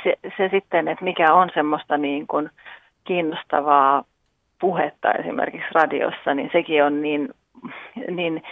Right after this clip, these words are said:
monen tekijän summa, että, että kuka, kuka osaa sitä tehdä, minkälaista sisällön pitää olla, että se kuulija jaksaa pitää otteessaan, kuinka se noin niin kuin kerronnallisesti rakennetaan,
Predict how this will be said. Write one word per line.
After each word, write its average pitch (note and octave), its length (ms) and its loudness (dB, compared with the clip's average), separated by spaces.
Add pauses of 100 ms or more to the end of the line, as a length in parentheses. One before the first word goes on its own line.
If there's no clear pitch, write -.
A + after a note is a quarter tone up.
(220)
monen F3+ 280 6
tekijän D#3 480 4
summa, D#3 420 4
että, D3 360 2
että - 340 0 (100)
kuka, E3 400 6 (300)
kuka E3 320 6
osaa E3+ 420 6
sitä D#3 260 2
tehdä, D#3+ 520 0 (600)
minkälaista E3 560 0
sisällön D#3 420 0
pitää D3 400 0
olla, D3+ 400 2
että D3+ 340 -6
se D#3+ 160 -8
kuulija D3+ 520 -2
jaksaa D3+ 400 -2
pitää D3 480 0 (100)
otteessaan, D3+ 840 -2
kuinka E3 360 0
se D#3 260 -2
noin D#3 220 -2
niin D#3 160 -4
kuin D#3 260 0
kerronnallisesti D#3 880 0
rakennetaan, D#3 1000 0